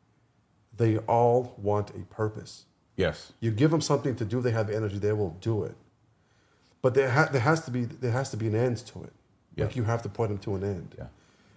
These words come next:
Speaker 1: And what I'm seeing, the reason why I think the young people are, are, are gravitating towards the left nowadays, the Gen, Gen Z, you would
Speaker 2: Yeah,
Speaker 1: say,
Speaker 2: yeah. Zoomers.
Speaker 1: it's because there's a constellation of visible return.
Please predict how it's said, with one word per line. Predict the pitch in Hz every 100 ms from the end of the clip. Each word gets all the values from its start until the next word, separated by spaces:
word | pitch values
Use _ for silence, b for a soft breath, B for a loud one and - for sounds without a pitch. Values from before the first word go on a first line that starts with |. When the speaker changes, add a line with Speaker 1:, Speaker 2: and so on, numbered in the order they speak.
| b
Speaker 1:
And | 135 127
what | 135
I'm | 156 185
seeing, | - 165 123
the | 123
reason | 123 208 196
why | 156 120
I |
think | 117 147
the | 120
young | 104 113 139
people | - 123 120 107
are, | 104 98 95 -
are, | 101
are | 101 101
gravitating | 95 117 117 - 110
towards | 101 104 95
the |
left | 90 104 123 - - _ _ _ _ _ _ -
nowadays, | 104 101 98 107
the | 101
Gen, | 104 110 104 104
Gen | 113 104
Z, | 101 110 110
you | 123
would | 104
Speaker 2:
Yeah, |
Speaker 1:
say, | 78 - B B B
Speaker 2:
yeah. | 82
Zoomers. | 85 82 78 -
Speaker 1:
it's | 147 110
because | 175 165 139
there's | 143 127
a |
constellation | 123 139 139 147 143 123
of | 101
visible | 120 113 110
return. | 101 - 165 120